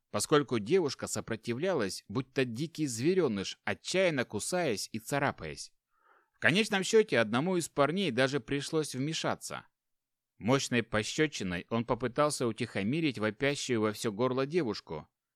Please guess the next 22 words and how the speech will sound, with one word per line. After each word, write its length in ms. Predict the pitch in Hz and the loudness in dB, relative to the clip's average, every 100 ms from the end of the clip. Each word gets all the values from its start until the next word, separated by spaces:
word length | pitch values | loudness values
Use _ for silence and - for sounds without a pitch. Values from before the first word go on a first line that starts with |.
| _ | _
но 160 | - 92 | -6 -4
та 220 | - 160 | 4 4
лишь 240 | 165 160 - | 4 0 0
сильнее 480 | 156 170 185 127 | 0 0 2 0
стала 340 | 110 139 131 104 | 0 0 2 2
бороться, 580 | 85 110 170 175 - 90 | 0 0 0 -2 -2 -2
заставив 520 | 110 113 147 117 - | -2 -2 -2 -2 -4
подростка 640 | 107 101 135 170 - 107 92 | -2 0 0 -2 -4 -6 -4
использовать 720 | 110 - - 170 147 139 131 | -6 -4 0 0 2 0 2
уже 240 | 120 104 101 | -2 -2 -2
кулаки. 580 | 110 117 - 104 73 _ _ _ _ _ _ _ | 0 0 0 -2 -2 _ _ _ _ _ _ _
Происходило 680 | - 120 143 170 175 247 208 | 2 4 4 2 0 0 0
всё 220 | - 170 | 0 0
это 400 | 170 - 135 117 - | 0 2 2 2 0
недалеко 580 | 120 123 131 - 196 | 0 2 0 0 0
от 100 | 180 | 2
главной 420 | 110 127 180 165 135 | 2 2 2 -2 -2
городской 500 | 123 127 - 160 160 | -2 -4 -4 -4 -2
улицы, 580 | 175 120 85 - 73 85 _ _ - | 0 0 -2 -8 -10 -14 _ _ -6
посреди 480 | 92 - 101 131 170 | -6 -4 -2 -2 0
бела 260 | 123 143 | 0 0
дня. 380 | 139 139 82 | -2 -2 -2